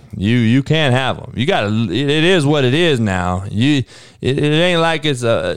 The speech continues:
it ain't like feet is a motherfucking cherry pie, dog. I mean, feet are feet. Now, there's levels of feet. Don't get it twisted.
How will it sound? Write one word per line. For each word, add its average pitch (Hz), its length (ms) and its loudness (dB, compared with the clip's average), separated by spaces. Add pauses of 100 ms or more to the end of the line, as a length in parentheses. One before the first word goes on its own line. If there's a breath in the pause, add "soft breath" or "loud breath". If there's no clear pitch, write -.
it 104 380 -4
ain't 185 160 2
like 151 220 -2
feet 180 480 -2
is 120 180 0
a 117 60 0
motherfucking 127 760 0
cherry 135 300 0
pie, 131 400 0
dog. 90 460 -2 (240)
I 110 100 2
mean, 113 220 2
feet 202 360 -2
are 151 80 2
feet. - 480 -4 (320)
Now, 104 520 0 (440 loud breath)
there's 156 260 0
levels 208 380 2
of 156 120 -2
feet. 233 360 -4 (160)
Don't 175 280 -2
get 208 160 0
it 156 100 -6
twisted. - 500 -4